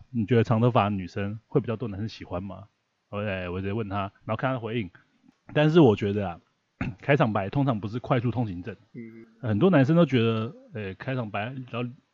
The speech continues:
Speaker 1: 下得好，妹就会喜欢你。
Speaker 2: 不会啊。
Speaker 1: 没有啊，不是，
Speaker 2: 对啊。
Speaker 1: 绝对不是这样。
Speaker 2: 我都嘛随便乱开场。
Speaker 1: 对，女生真的过来，只是看着照片，看着自我介绍啊，
Speaker 2: 对啊。
Speaker 1: OK 就上。
Speaker 2: 对啊。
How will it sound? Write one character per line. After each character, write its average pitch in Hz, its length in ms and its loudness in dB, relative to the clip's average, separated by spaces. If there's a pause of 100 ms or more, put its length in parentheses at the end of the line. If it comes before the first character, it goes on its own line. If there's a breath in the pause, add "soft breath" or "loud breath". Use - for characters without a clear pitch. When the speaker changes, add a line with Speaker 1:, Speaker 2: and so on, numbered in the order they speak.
Speaker 1:
下 110 280 0
得 104 100 0
好， 90 400 -6
妹 117 180 -6
就 110 120 -10
会 110 80 -10
喜 - 120 -16
欢 95 220 -12
你。 90 160 -18
Speaker 2:
不 92 140 -12
会 98 100 -12
啊。 92 80 -16 (260)
Speaker 1:
没 110 120 -8
有 110 100 -8
啊， 90 120 -10
不 95 120 -14
是， - 180 -10
Speaker 2:
对 95 80 -8
啊。 - 40 -14
Speaker 1:
绝 104 100 -4
对 127 80 0
不 104 140 -4
是 110 140 -6
这 110 80 -2
样。 95 120 -4
Speaker 2:
我 - 60 -14
都 113 80 -2
嘛 117 100 0
随 113 140 -4
便 107 120 0
乱 107 160 -6
开 95 180 -16
场。 - 120 -20 (100)
Speaker 1:
对， 185 160 4
女 151 140 8
生 202 200 10
真 226 100 12
的 196 80 10
过 202 140 12
来， 180 120 12
只 131 140 4
是 165 80 6
看 185 160 8
着 139 80 6
照 156 180 10
片， 151 140 6
看 147 160 2
着 127 60 0
自 135 100 -2
我 120 100 0
介 120 140 0
绍 110 140 0
啊， 90 120 0
Speaker 2:
对 101 120 -6
啊。 98 60 -6
Speaker 1:
OK 143 260 6
就 139 100 6
上。 117 260 6 (160)
Speaker 2:
对 95 120 -10
啊。 90 180 -12